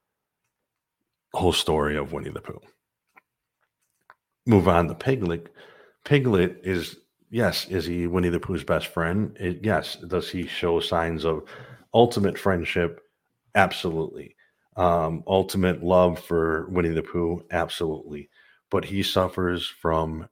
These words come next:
an anxiety disorder. Um, he is,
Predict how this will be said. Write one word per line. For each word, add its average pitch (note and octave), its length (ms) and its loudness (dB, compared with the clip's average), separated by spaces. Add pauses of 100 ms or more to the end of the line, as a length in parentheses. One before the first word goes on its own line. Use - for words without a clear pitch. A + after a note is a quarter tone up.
an F2 100 -2
anxiety E2 800 -2
disorder. C#2 680 -10 (640)
Um, D#2+ 640 -2
he F2 440 -4
is, E2 640 -2